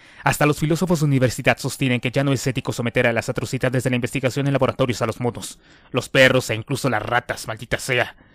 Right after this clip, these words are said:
Nos han llegado quejas sobre la explotación que padecen los calamares por nuestra causa,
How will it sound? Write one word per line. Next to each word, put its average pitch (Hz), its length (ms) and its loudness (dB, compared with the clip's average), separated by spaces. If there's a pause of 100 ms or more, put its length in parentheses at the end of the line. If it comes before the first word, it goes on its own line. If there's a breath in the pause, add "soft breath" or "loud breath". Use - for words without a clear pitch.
(400 soft breath)
Nos 131 200 -2
han 180 60 0
llegado 180 280 2
quejas 147 260 -2
sobre 131 200 2
la 120 80 0
explotación 143 640 -2
que 185 100 -4
padecen 131 340 -2
los 127 100 -4
calamares 117 460 -2
por 127 160 -6
nuestra 123 240 -6
causa, 117 400 -6